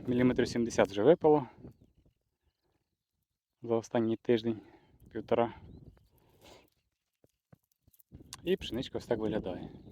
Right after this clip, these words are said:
Я думав, вона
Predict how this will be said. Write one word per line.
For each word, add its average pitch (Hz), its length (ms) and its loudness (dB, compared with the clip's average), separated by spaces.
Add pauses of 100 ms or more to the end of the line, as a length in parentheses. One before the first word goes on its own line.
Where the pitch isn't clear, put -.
(2000)
Я 123 120 -2
думав, 117 300 0
вона 110 360 0